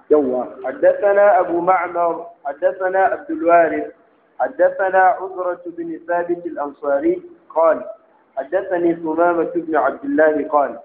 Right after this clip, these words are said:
Speaker 1: Na'am.
Speaker 2: دخلت عليه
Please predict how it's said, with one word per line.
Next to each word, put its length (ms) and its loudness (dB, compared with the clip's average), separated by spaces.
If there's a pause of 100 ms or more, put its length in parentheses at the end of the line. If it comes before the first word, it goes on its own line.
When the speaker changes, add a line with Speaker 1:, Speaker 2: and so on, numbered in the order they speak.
(160)
Speaker 1:
Na'am. 240 -14 (680)
Speaker 2:
دخلت 440 0
عليه 840 0